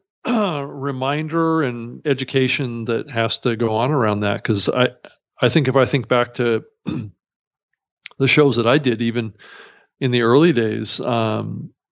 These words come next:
uh, that was the concept, right? I, I, I was trying to get listed in, you know, the Seattle Times newspaper, uh, that gave a update on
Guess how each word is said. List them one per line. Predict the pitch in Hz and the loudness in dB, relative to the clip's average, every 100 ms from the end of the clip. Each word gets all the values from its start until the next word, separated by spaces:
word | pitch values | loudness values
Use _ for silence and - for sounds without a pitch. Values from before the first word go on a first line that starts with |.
| _ - | _ -2
uh, | 131 113 110 | 0 0 0
that | - 127 | 2 2
was | 143 127 | 2 0
the | 139 | -2
concept, | - 170 190 110 - | 2 2 2 0 0
right? | 117 135 | 2 2
I, | - 117 - _ 131 | 0 -6 -8 _ -16
I, | 95 - - | -14 -10 -2
I | 120 | 0
was | 120 | 2
trying | 123 127 | 2 2
to | 117 | 4
get | 131 | 2
listed | 123 127 - 131 | 4 2 2 0
in, | 131 117 120 120 - - - - - _ _ _ - | 2 0 -6 -8 -18 -20 -20 -20 -20 _ _ _ 0
you | 143 | 2
know, | 117 - _ _ | 2 -2 _ _
the | 117 | 0
Seattle | - 143 135 | 4 4 4
Times | 135 147 131 | 4 2 2
newspaper, | 151 160 - 131 127 113 107 104 104 | 2 2 2 0 0 -4 -4 -4 -6
uh, | 104 185 | -8 -10
that | 139 113 - | -6 -6 0
gave | 123 113 | 0 2
a | 113 107 107 104 - _ | 0 -2 -4 -10 -18 _
update | 147 135 135 120 117 | -2 0 2 2 2
on | 110 110 110 110 | 0 -4 -8 -12